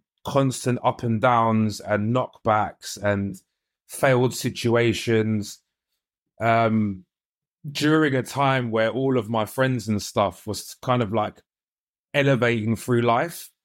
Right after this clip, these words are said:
So when I say elevating through life, I mean, like, the standard things, like, they were starting to get married, they were starting to get promoted in, in their jobs.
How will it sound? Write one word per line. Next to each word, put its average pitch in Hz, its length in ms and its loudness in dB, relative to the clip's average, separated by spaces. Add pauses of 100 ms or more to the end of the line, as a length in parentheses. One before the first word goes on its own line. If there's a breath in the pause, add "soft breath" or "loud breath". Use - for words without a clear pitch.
(640)
So - 200 -8
when 135 180 0
I 135 80 2
say 127 180 -4
elevating 117 500 0
through 113 220 -2
life, 117 240 0
I 117 80 0
mean, 117 140 0
like, 110 100 -2
the 113 80 -4
standard 120 580 -2
things, 117 300 0
like, 104 140 2
they 107 100 0
were 107 100 0
starting 104 380 -2
to 104 100 -10
get 104 220 0
married, 120 440 2
they 104 80 0
were 98 80 -2
starting 107 380 -2
to 98 80 -8
get 95 180 -8
promoted 104 440 0
in, 104 180 -4
in 107 140 -2
their 104 140 2
jobs. 120 440 0